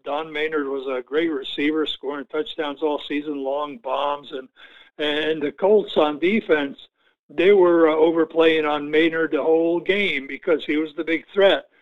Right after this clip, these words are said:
But Namath was a smart enough quarterback that he threw check downs, he threw to the other receivers, and he used the ground game. And the Jets won a low-scoring sixteen to seven game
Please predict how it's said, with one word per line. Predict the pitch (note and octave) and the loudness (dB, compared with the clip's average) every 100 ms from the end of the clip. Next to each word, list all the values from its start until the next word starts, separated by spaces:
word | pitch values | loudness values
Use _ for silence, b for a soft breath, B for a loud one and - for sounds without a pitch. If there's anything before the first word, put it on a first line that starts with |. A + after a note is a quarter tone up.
| b _ - | b _ -8
But | C#3+ | -6
Namath | C#3 E3 F#3 F3+ | -2 -2 -2 -4
was | - E3 D#3+ | 0 0 -2
a | |
smart | D3 - E3+ D#3+ | -6 -4 -4 -2
enough | D#3 - | -2 -2
quarterback | D#3+ D#3+ D#3+ D#3 D#3 D#3 | 0 2 2 0 0 0
that | - | -4
he | D3 E3 | -4 -4
threw | D3 F#3 F3+ | -6 -6 -6
check | - D#3+ D#3 | -2 -2 0
downs, | E3 D3+ D3+ E3 | -4 -4 -6 -8
he | - D3 | -8 -8
threw | C#3+ D#3 | -4 -4
to | D3+ D#3+ | -4 -2
the | D3+ | 0
other | D#3 D#3 D#3 | 0 0 -2
receivers, | D3 - D#3 E3 D#3+ | -2 -4 -4 -4 -4
and | D#3 | -6
he | C#3+ | -4
used | D3 D#3+ - | -4 -4 -6
the | |
ground | D3 D3 D3+ F#3 D#3+ | -10 -6 -6 -6 -6
game. | C3 C3+ C3+ _ b b b b - | -4 -4 -8 _ b b b b -8
And | D3 D3 | -6 -4
the | C#3+ | -6
Jets | C#3+ E3 D#3 - A3 | 0 0 0 -6 -8
won | D#3+ E3+ | -4 -2
a | D#3 | 0
low-scoring | D3 D#3+ D#3 - E3 D#3+ D3+ - | 2 2 0 -4 0 0 -2 -4
sixteen | G3+ - - E3 | -6 -4 -4 -4
to | D3+ - | -2 -4
seven | - F3 E3 | -2 -2 -4
game | D3 C#3 C#3 | -2 -2 -2